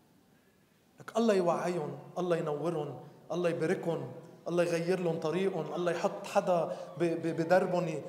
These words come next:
يظبط لهم مسيرة. هاد-، هول اللي نحن بدنا نطلبهم. وهو فيهم صليب، بس هو بدنا نطلبهم. "افرحوا مع الفرحين،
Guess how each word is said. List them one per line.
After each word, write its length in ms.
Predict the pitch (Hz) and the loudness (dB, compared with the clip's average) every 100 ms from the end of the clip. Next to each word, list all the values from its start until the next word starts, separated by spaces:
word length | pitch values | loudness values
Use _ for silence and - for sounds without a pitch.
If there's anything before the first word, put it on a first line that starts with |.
| - | -6
يظبط 500 | 160 - - 185 190 | 0 0 2 0 0
لهم 140 | 165 156 | -2 -2
مسيرة. 280 | 151 160 170 | -4 -4 2
هاد-، 380 | 220 247 208 | 4 4 6
هول 160 | 220 262 | 8 10
اللي 120 | 220 | 8
نحن 220 | 202 196 | 6 2
بدنا 160 | 170 160 | -2 -2
نطلبهم. 440 | 156 - 165 135 127 - - - - - - _ _ - | -4 -2 -2 -2 -8 -14 -20 -20 -20 -20 -20 _ _ -8
وهو 180 | 131 185 | 0 2
فيهم 260 | 190 214 185 | 4 2 4
صليب، 360 | 175 170 160 - - - - | 2 0 -2 -6 -12 -16 -10
بس 160 | - 170 | -4 -2
هو 80 | |
بدنا 200 | 156 139 | -2 -4
نطلبهم. 320 | 131 139 127 120 - - - 196 | -6 -6 -8 -10 -14 -20 -4 -2
"افرحوا 360 | - 175 170 | 0 0 0
مع 120 | 156 147 | -2 -2
الفرحين، 720 | 143 151 151 175 175 165 | -2 -2 -2 -4 -4 -4